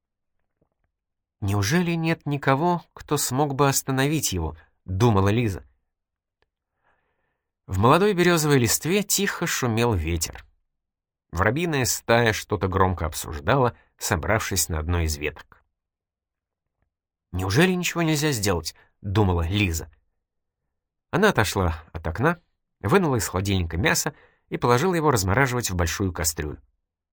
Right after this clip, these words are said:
Сегодня она собиралась потушить мясо с овощами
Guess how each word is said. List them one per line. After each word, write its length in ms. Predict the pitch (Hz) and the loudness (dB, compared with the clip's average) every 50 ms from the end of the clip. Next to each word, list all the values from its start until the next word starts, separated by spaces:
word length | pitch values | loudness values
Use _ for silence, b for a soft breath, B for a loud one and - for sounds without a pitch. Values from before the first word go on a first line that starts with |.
| _ _ _ _ _ _ _ _ _ _ _ _ _ _ _ _ _ _ _ _ _ _ _ _ _ _ _ | _ _ _ _ _ _ _ _ _ _ _ _ _ _ _ _ _ _ _ _ _ _ _ _ _ _ _
Сегодня 260 | - 147 175 190 170 | -2 0 0 2 2
она 140 | 151 156 151 | 2 2 0
собиралась 420 | - - 120 131 143 143 131 - | 0 0 2 2 4 4 2 0
потушить 480 | - - - - 104 - - 98 82 90 | -2 -6 -8 -6 -6 -2 -2 -4 -2 0
мясо 260 | 117 175 185 - 151 | 0 0 0 0 0
с 120 | - - | -2 -2
овощами 480 | 87 78 80 - - 151 156 160 147 | -2 -4 -4 0 0 0 0 0 -4